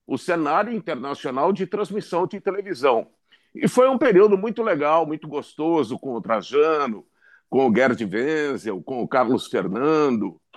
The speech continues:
enfim, com aquela equipe da cultura, que foi uma equipe também marcante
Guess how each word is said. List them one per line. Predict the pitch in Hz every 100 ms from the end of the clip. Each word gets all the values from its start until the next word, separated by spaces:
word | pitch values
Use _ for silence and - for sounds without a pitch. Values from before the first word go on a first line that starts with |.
| - _ -
enfim, | 156 143 156 135 -
com | 139
aquela | 139 135 151 151
equipe | - 151 151
da | 143
cultura, | 135 151 107 139 147 147
que | -
foi | 151
uma | 147 156
equipe | - 139 -
também | 147 143
marcante | 151 170 170 147 151 156 - -